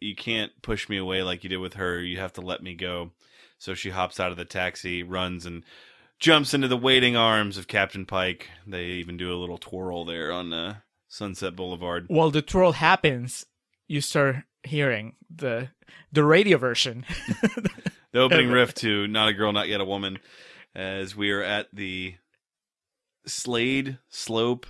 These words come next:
Speaker 1: Slide Records, whatever it's called.
Speaker 2: American Idol.
Speaker 1: Ye-, yeah.
Speaker 2: There's a
Speaker 1: And
Speaker 2: bunch of apparent judges.
Speaker 1: Yeah, it's not like a, can-, a panel of three. There's, like, fucking nine judges there.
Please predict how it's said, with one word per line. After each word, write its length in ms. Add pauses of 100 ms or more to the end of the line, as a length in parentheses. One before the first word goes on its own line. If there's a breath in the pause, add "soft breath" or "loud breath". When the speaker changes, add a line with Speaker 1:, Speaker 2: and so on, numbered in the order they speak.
Speaker 1:
Slide 680
Records, 480
whatever 320
it's 120
called. 440
Speaker 2:
American 460
Idol. 480
Speaker 1:
Ye-, 540
yeah. 320 (1000 loud breath)
Speaker 2:
There's 200
a 20
Speaker 1:
And 60
Speaker 2:
bunch 220
of 140 (880)
apparent 460
judges. 560 (500)
Speaker 1:
Yeah, 300 (140)
it's 180
not 100
like 100
a, 80
can-, 320
a 40
panel 320
of 120
three. 340
There's, 180
like, 140
fucking 360
nine 380
judges 420
there. 340